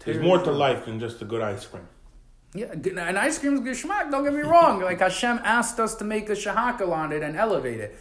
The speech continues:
Speaker 2: And it's geschmack. But there's so much more in terms of, like, real, genuine pleasure where you feel full and satiated as an existence. It's, it's tapping into that Elikus.
Speaker 1: It's more than the, than a good burger.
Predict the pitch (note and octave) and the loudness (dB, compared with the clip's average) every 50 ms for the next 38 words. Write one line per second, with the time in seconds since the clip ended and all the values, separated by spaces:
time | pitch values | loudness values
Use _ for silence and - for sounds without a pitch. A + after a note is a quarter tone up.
0 | - - - - - - - C#3 D3 E3 D#3+ - - F#3 - - - A#3 B3+ A3+ | -20 -20 -20 -20 -20 -14 -10 -8 -6 -6 -6 -6 -6 -6 -6 -6 -4 0 2 2
1 | F3+ C3+ - - - - - - - - - - - - E3 E3 E3+ F3+ E3 - | 2 2 -2 -6 -14 -18 -20 -20 -20 -20 -20 -12 -6 -4 -4 -2 0 -2 -2 -2
2 | - - - - A3 A3+ A#3 A#3 A3+ A3 G#3+ G#3 G3+ - - F#3+ F#3+ F#3+ F#3+ G3 | -4 -8 -6 -2 -2 0 0 0 -2 0 0 0 0 -2 -4 -6 -6 -4 -2 -2
3 | G3 F#3+ F3+ E3 D#3 D#3 - F#3+ G3 F#3+ E3+ F3 D#3 D#3 D3 C#3 C3+ C3 C3 C#3 | 0 0 -2 -2 -4 -6 -8 -8 -8 -8 -8 -8 -4 -4 -4 -4 -4 -8 -10 -10
4 | D#3+ F3 F3 E3+ D#3 A#2 A2 A#2 C#3+ D3+ E3+ D#3+ D#3+ D3+ B2 A2 - - D3+ E3 | -6 -6 -6 -6 -6 -8 -10 -10 -8 -8 -8 -8 -8 -8 -10 -10 -10 -8 -6 -6
5 | E3+ E3 E3+ D#3+ C#3+ C3 B2+ A#2+ A2 G#2 - - - C#3 C#3 C3+ B2 A#2 A2+ - | -6 -6 -8 -8 -6 -6 -6 -8 -8 -10 -12 -12 -8 -6 -6 -6 -6 -8 -10 -12
6 | - - - - - - - - - - E3 E3+ D#3+ B2+ A2 - - - - C#3 | -18 -20 -20 -20 -20 -20 -18 -14 -10 -8 -6 -6 -6 -8 -8 -10 -12 -10 -10 -8
7 | D#3+ E3+ D#3+ - E3 D3+ D3+ D#3 D3+ C#3+ B2+ A2+ A#2 A2+ A2+ A2+ A2+ G2+ G2+ G2 | -10 -10 -10 -10 -10 -8 -8 -8 -8 -6 -6 -6 -6 -8 -8 -10 -12 -12 -12 -10
8 | A2 D#3 G3 G3 - - C4+ C4 B3 A#3 - - - - _ _ _ _ _ _ | -6 -6 -4 -4 -6 -6 -8 -8 -8 -8 -10 -14 -16 -18 _ _ _ _ _ _
9 | _ _ _ _ _ _ - _ _ C#3+ C3+ B2 - - - C#3+ C#3 - - - | _ _ _ _ _ _ -20 _ _ -12 -10 -8 -8 -8 -8 -10 -10 -12 -10 -6
10 | E3+ F3 D#3+ D#3 D#3 D3+ C#3+ C3+ C3+ C3 C#3 B2+ B2 A#2+ A#2+ A#2+ A#2 A2+ A2 - | -4 -4 -4 -4 -4 -6 -6 -8 -6 -6 -6 -4 -4 -4 -4 -6 -6 -8 -10 -10
11 | A#2+ G2+ - - - - - - G#2+ G#2 - - A#2 A#2+ A#2+ A#2 A2+ A2 G#2+ G#2+ | -12 -14 -14 -16 -18 -20 -20 -20 -20 -20 -16 -10 -8 -6 -4 -4 -4 -4 -6 -6
12 | G#2 G#2 G2+ G2+ G#2 G#2 G2+ G2+ F#2+ G2 G2+ - G#2+ G#2 G#2 G2+ G2+ A2 G#2 - | -6 -6 -6 -6 -6 -8 -8 -10 -12 -14 -18 -16 -14 -12 -12 -8 -8 -8 -8 -8
13 | - - - - F#2+ A2 G#2+ G2+ F#2+ G2 F#2+ - - | -12 -16 -20 -14 -8 -6 -6 -4 -6 -8 -10 -12 -14